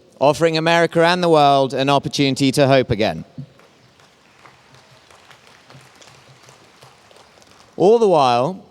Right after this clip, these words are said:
the law school has reflected the nature of its own hopes and aspirations by embarking on an ambitious construction project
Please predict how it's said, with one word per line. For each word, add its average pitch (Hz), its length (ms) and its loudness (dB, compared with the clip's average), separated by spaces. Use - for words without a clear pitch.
the 131 80 -6
law 175 240 0
school 156 240 -4
has 135 160 -6
reflected 147 500 -4
the 127 60 -6
nature 131 360 -4
of 117 80 -4
its - 160 -8
own 151 200 -2
hopes 123 320 -4
and 113 80 -6
aspirations 107 720 -4
by 123 200 0
embarking 120 460 -4
on 113 120 -4
an 117 60 -4
ambitious 110 460 -6
construction 127 640 -6
project 156 520 -6